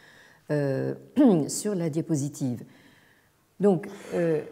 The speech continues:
nous avons vu que, euh, Max Müller, euh, qui est donc d'origine allemande, après toute une formation donc, euh,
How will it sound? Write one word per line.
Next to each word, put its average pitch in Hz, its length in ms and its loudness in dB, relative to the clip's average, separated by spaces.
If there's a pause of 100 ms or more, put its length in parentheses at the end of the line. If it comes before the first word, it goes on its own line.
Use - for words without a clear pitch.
(340)
nous 247 260 0
avons 220 200 2
vu 330 240 2
que, 240 140 -2
euh, 147 640 4
Max 190 360 -2
Müller, 226 500 2 (280)
euh, 131 1000 -2
qui 143 340 -4
est 147 60 0
donc 143 380 -6
d'origine 135 600 -4
allemande, 135 1000 -2
après 156 360 -6
toute 208 240 -8
une 143 400 -2
formation 147 760 -6
donc, 127 360 -8
euh, 123 260 -4